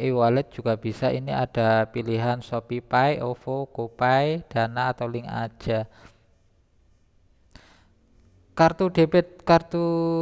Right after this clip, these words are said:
kredit juga bisa, ada pilihan. Ini ada juga kart-, pakai kartu kredit ya,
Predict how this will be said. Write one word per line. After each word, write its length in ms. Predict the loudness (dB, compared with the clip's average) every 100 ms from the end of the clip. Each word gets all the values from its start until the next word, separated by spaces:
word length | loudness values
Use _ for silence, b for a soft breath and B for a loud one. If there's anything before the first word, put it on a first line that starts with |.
| -2 -2
kredit 560 | 2 4 4 0 -2 -8
juga 220 | 0 0
bisa, 480 | 0 -4 2 4 4
ada 240 | 2 -2
pilihan. 840 | -2 -4 0 2 4 2 0 -4 -12 -18
Ini 260 | -12 -6 -4
ada 220 | -2 0
juga 400 | -2 -4 -2 -2
kart-, 400 | -2 -4 -4 -8
pakai 240 | -6 -6 -4
kartu 320 | -4 -6 -12 -10
kredit 380 | -10 -8 -10 -10
ya, 240 | -10